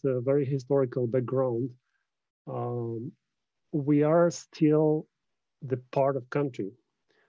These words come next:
And all of the political situation, all of the, mm, social movement happens in different part of country. And C-, Saint Petersburg, despite all of these developments, uh, you already mentioned,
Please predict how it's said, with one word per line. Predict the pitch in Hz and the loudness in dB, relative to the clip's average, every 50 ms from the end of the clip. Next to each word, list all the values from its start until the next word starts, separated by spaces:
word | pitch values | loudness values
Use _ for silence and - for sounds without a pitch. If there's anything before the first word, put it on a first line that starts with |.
| _ _ _ _ _ _ _ _ _ - | _ _ _ _ _ _ _ _ _ -4
And | 139 123 123 123 120 123 123 123 127 - - _ - _ _ _ _ - | -2 0 0 0 0 0 0 0 -2 -2 -4 _ -20 _ _ _ _ 2
all | 175 170 185 180 175 | 4 4 4 4 2
of | 160 | -2
the | 151 156 | -4 -4
political | 156 - 156 156 151 147 143 143 - 139 147 139 | -6 -4 -4 -4 -4 -4 -2 0 2 2 2 2
situation, | - - 135 127 131 131 120 123 139 135 - - | 0 -2 -2 0 0 -2 -2 -2 -4 -4 -4 0
all | - 147 151 160 | 2 2 4 4
of | 156 143 131 | 2 2 2
the, | 135 143 139 139 139 135 135 135 135 127 135 127 127 127 131 147 | 4 4 6 6 6 6 4 4 2 2 2 2 0 0 -2 -4
mm, | 156 156 156 160 160 156 156 151 151 139 135 139 139 139 143 139 139 139 | -6 -8 -8 -8 -8 -8 -8 -8 -6 -4 -4 -4 -4 -6 -8 -10 -14 -18
social | - - - 165 151 131 - 143 131 | -10 -4 0 0 0 0 0 0 0
movement | 131 139 139 131 131 127 123 123 123 123 120 - _ _ _ _ _ _ _ - | 2 2 2 2 0 0 -2 -2 -4 -4 -6 -8 _ _ _ _ _ _ _ -6
happens | - 156 147 - - 151 147 131 - | -4 -4 -4 -2 -2 -2 -2 -2 -2
in | 151 139 135 | -2 0 0
different | 127 143 135 127 - 143 135 135 131 | 2 0 0 0 0 0 0 0 0
part | 131 139 135 139 | 0 0 0 0
of | 131 123 | -2 -4
country. | - - 135 139 127 - 135 123 123 127 123 123 - - - - - _ _ _ - | -4 -6 -4 -4 -4 -4 -2 0 2 2 0 0 -2 -6 -12 -14 -14 _ _ _ -8
And | 131 123 127 127 127 127 135 151 - | -6 -4 -4 -4 -4 -4 -4 -6 -8
C-, | - - - - 165 165 - | -12 -12 -6 -4 -4 -4 -4
Saint | - - - 151 143 | -4 -2 -2 0 2
Petersburg, | - 156 151 156 147 135 127 123 139 135 135 127 - - | 2 2 2 2 0 -2 -2 0 2 2 2 0 -4 -6
despite | - 147 120 127 - 151 147 143 131 127 | -6 -6 -6 -4 -2 -2 0 0 0 0
all | 151 147 147 | 0 0 0
of | 131 123 | 0 0
these | 143 131 113 | -2 -2 0
developments, | 123 127 131 143 135 127 123 139 127 127 123 - - - | 0 0 2 2 0 0 -2 -2 -4 -4 -6 -8 -8 -6
uh, | 127 123 120 | -4 -2 -2
you | 120 117 131 123 | -2 -2 -2 -2
already | 120 120 123 135 135 123 | -2 0 0 0 0 0
mentioned, | 120 127 139 135 113 107 - - 113 110 | 0 0 -2 -4 -4 -6 -6 -8 -8 -8